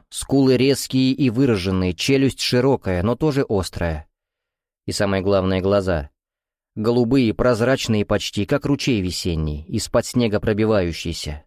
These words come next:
Только на ручей смотришь и улыбнуться хочется. А от этого лишь отвернуться поскорее. Так недобро на тебя эти глаза глядят. Третий, за спиной женщины стоящий, и вовсе великан какой-то.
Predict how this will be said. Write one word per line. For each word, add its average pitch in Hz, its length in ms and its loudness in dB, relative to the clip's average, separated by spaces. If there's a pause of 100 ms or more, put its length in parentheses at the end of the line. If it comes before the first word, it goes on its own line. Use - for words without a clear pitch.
(140)
Только 143 400 0
на 151 120 0
ручей 151 320 0
смотришь 185 580 -2
и 151 60 0
улыбнуться 143 540 0
хочется. 85 580 -6 (480)
А 107 180 2
от - 120 -2
этого 98 400 0 (160)
лишь 110 220 0
отвернуться 123 680 0
поскорее. 90 640 -2 (380)
Так 113 200 -2
недобро 107 460 2
на 101 140 0
тебя 101 280 0
эти 98 140 0
глаза 101 380 0
глядят. 87 440 -2 (1400)
Третий, 104 520 0 (140)
за 110 200 -2
спиной 131 420 2
женщины 110 480 0
стоящий, 98 800 -2 (180)
и 143 140 2
вовсе 127 360 2
великан 113 460 2
какой-то. 95 560 -2